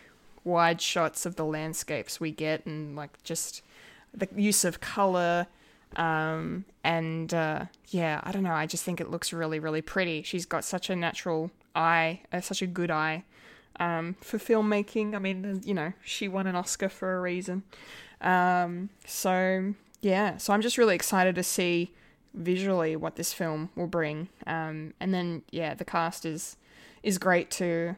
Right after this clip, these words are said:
I'm definitely very keen to see Angelina Jolie in a Marvel movie because I'm a big fan of hers, and, um, I know,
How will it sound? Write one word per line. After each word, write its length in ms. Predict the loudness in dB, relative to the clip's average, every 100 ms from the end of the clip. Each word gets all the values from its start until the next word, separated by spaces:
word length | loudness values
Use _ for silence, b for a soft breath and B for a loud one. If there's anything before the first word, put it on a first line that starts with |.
| -4
I'm 160 | -2 0
definitely 580 | 0 -2 0 -2 -2 -6 b b b b
very 260 | 4 4 4
keen 300 | 2 -2 -2
to 60 |
see 260 | -2 -2 0
Angelina 540 | 0 -2 -4 -4 -6
Jolie 460 | -6 -2 -2 -2 -2
in 100 | -4
a 40 |
Marvel 380 | -2 2 2 0
movie 420 | -2 -4 -4 -6 -8
because 320 | -8 -8 -6
I'm 300 | -4 -2 -4
a 60 | -6
big 140 | -8
fan 220 | -6 -8
of 100 | -6
hers, 300 | -4 -4 -6
and, 180 | -8 -12 -16 B B B B B
um, 380 | -4 -2 -4 -4
I 100 | -2
know, 220 | 0 -2